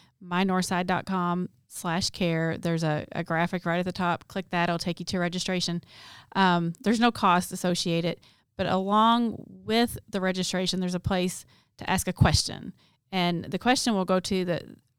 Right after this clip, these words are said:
a panel of speakers that we'll have there. Uh, we'll have, I believe we'll have a teacher, a doctor, um, hopefully someone from the finance community, a pastor, a clinician.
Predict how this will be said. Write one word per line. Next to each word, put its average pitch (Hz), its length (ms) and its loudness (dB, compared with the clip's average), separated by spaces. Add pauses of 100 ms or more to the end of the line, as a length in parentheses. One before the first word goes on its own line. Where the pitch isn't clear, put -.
a 180 140 -6 (360)
panel 226 300 0
of 170 120 0
speakers 180 500 0
that 123 120 -4
we'll 175 120 0
have 165 340 -2
there. 160 400 -2 (380)
Uh, 180 180 0
we'll 180 120 2
have, 165 440 0 (520)
I 202 80 -4
believe 214 160 2
we'll 202 100 2
have 196 160 2
a 165 40 0
teacher, 202 800 0 (440)
a 185 40 -8
doctor, 175 880 2
um, 175 420 -4 (600)
hopefully 202 420 -2
someone 185 320 -2
from 180 160 -8
the 165 80 -2
finance 208 440 -2
community, 196 600 0 (520)
a - 60 -8
pastor, 196 840 2 (500)
a 180 500 0 (920)
clinician. 214 800 2